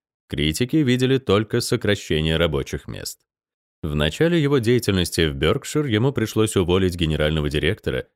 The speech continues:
и положить конец капиталовложениям в производство текстиля, прежде чем переориентировать компанию на страхование и банковский сектор. Такие преобразования никогда не даются легко и нередко создают напряженную ситуацию.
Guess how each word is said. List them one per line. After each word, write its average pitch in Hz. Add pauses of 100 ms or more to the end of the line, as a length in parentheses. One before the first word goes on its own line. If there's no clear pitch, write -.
и 143
положить 110
конец 85
капиталовложениям 76
в -
производство 85
текстиля, 80 (200)
прежде 92
чем 87
переориентировать 92
компанию 120
на 117
страхование 78
и 131
банковский 80
сектор. - (600)
Такие 87
преобразования 117
никогда 120
не 120
даются 92
легко 76 (140)
и 98
нередко 78
создают 87
напряженную 87
ситуацию. 85